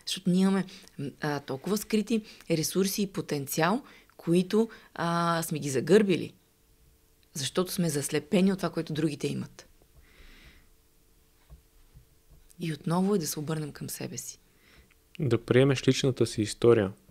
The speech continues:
Speaker 2: Д-, да не бягаш от нещата, които смяташ за негативни за себе си или смяташ за позитивни. Да, да приемеш, че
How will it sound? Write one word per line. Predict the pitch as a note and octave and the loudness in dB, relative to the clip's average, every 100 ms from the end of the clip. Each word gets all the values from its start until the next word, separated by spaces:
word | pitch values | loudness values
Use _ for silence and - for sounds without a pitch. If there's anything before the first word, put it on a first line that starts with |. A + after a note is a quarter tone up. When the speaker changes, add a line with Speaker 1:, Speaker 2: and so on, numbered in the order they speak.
| - F#3 | -16 -6
Speaker 2:
Д-, | C3 A#2+ F3 | -4 -4 0
да | B2+ A#2+ | 4 4
не | A2+ | 6
бягаш | G#2+ B2 C#3 B2+ | 8 8 8 4
от | B2+ B2 | 0 0
нещата, | A2+ - A#2 - | 0 4 4 2
които | - A#2 - A2 A2 A2+ _ _ _ _ - | -4 -4 0 -2 -2 -8 _ _ _ _ -8
смяташ | - A2+ A#2 A#2 | 2 4 4 4
за | A2 G#2+ G2 - - | 4 4 4 0 -6
негативни | A2+ G#2+ G#2+ B2 A#2+ | -2 0 2 4 4
за | A2 | 2
себе | - A2 A2 | 0 0 0
си | A2+ - | -2 -2
или | G#2+ G#2 - | 0 -2 -4
смяташ | - G#2+ A2 | -2 0 0
за | G#2 | -2
позитивни. | - G#2 G#2+ - G2+ G2 | -4 -8 -8 -4 -4 -4
Да, | F#2+ _ _ _ - | -8 _ _ _ -2
да | A#2 - | 0 4
приемеш, | A#2 A#2 B2 B2 - - - - - - - - - - - | 8 8 8 2 -4 -10 -16 -18 -18 -18 -20 -20 -20 -20 -8
че | - | -4